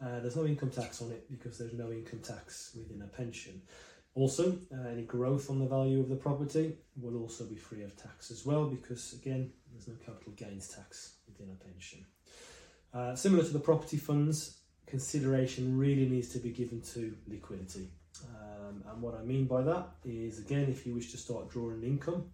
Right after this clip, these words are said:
but the majority of your capital is tied up in office blocks, warehouses, zoos, or, or whatever else it is that you've bought from a property point of view,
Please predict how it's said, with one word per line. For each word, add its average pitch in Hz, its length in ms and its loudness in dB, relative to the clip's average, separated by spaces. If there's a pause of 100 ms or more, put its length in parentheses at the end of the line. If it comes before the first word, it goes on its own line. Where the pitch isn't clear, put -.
but - 180 -12
the 117 60 -14
majority 120 600 -2
of 107 80 -10
your 113 120 -4
capital - 480 -8
is 104 140 -10
tied 113 300 -6
up 117 220 -8
in 101 120 -8
office 101 300 -12
blocks, - 380 -14
warehouses, 101 800 -10 (440)
zoos, 104 560 -8 (340)
or, 117 80 -10
or 101 340 -6
whatever 113 420 -2
else 110 240 -6
it 107 60 -6
is 104 100 -10
that 104 80 -10
you've 110 220 -12
bought 110 220 -8
from 107 180 -12
a 104 100 -8
property 135 400 -2
point 113 320 -8
of 104 80 -8
view, 117 280 -2